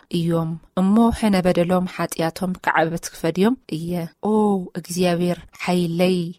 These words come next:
እምባይ፣ ብመዓልቲ መከራይ መዕቆብ እየ ዝኾንካ። ኣሕዛብ ካብ ወሰን ምድሪ ናባኻ መጺኦም፣ ኣቦታትና ሓሰውቲ ከንቱነት ጥቕሚ ዘይብሎም ጣዖታት ጥራሕ እዮም ወሪሶም ይበሉ። ሰብ ዶ ኣማለኽቲ ንዘይኮኑ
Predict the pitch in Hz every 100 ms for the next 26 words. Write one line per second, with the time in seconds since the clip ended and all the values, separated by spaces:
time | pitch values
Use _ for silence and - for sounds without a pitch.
0 | _ - 180 180 190 190 180 170 - -
1 | 190 - 190 - 202 196 - 196 220 226
2 | 180 190 185 165 185 185 180 180 175 160
3 | - 180 175 202 196 180 - 190 185 190
4 | - 185 180 180 175 180 175 190 180 170
5 | 170 - 190 180 - - - 220 190 190
6 | 190 180 185 185 180 180 175 _ - -
7 | 196 208 - 190 - - 175 - - 165
8 | 165 - - - 196 175 185 165 165 165
9 | 165 - - - 170 - - - - 180
10 | 208 190 175 170 - 175 151 175 185 170
11 | 160 165 156 - - 220 220 185 202 196
12 | - 180 185 185 180 - 180 175 180 170
13 | - 180